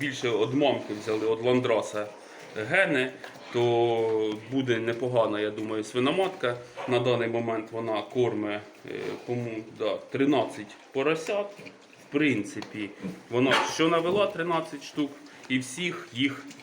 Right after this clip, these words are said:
вигодовує без питань. Трішки, звісно, вона вже, так дивлюсь на неї, підхудала, але це нормальне явище. Е, чому так? Тому що вона після того, як ми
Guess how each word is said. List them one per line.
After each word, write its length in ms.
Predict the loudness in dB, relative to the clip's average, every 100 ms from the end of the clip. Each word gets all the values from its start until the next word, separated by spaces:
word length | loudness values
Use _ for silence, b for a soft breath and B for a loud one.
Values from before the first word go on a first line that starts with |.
| -14 -2
вигодовує 680 | 2 2 4 2 2 0
без 260 | 2 0 0
питань. 460 | -8 -4 -4 -4 -6 B B B B
Трішки, 400 | -2 -2 0 -2
звісно, 400 | 0 0 0 -2
вона 200 | -2 -2
вже, 320 | -2 -2 -2 -4 -14 -14
так 120 | -12 -8
дивлюсь 340 | -6 -6 -8 -4
на 80 | -2
неї, 180 | -2
підхудала, 840 | -2 -8 -4 -2 2 4 4 2 -4 B B B -2
але 420 | -2 2 2 0 -4
це 340 | 2 2 2 0
нормальне 580 | 2 2 4 2 2 0
явище. 760 | 4 2 2 -2 -2 -2 -2 -6 B B B
Е, 440 | -2 0 2 2 0
чому 340 | 2 4 4 2
так? 400 | 2 2 2 -4
Тому 260 | -4 -4 -4
що 180 | -4
вона 180 | -2 -2 -4 -6 -20 -20 -20 -6
після 320 | -4 -2 -2
того, 320 | 0 0 2 0
як 220 | 0
ми 60 | -2